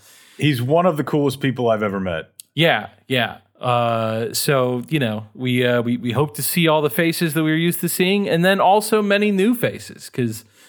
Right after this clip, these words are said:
Speaker 2: audience
Speaker 1: Eh.
Speaker 2: is constantly turning over. So, uh,
Speaker 1: It
Speaker 2: this
Speaker 1: really, like, isn't, though.
Speaker 2: This was, <laughs> this was really one of the,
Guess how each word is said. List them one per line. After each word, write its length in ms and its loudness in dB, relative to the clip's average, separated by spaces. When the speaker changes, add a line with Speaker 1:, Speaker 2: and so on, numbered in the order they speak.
Speaker 2:
audience 320 0
Speaker 1:
Eh. 200 4
Speaker 2:
is 40 -10
constantly 520 -4
turning 340 -2
over. 340 -2
So, 440 -4
uh, 280 2
Speaker 1:
It 100 6
Speaker 2:
this 120 2
Speaker 1:
really, 320 4
like, 240 2
isn't, 320 0
though. 300 -4
Speaker 2:
This 180 -4
was, 300 2
<laughs> 0 -
this 240 0
was 220 0
really 240 2
one 220 2
of 80 0
the, 260 4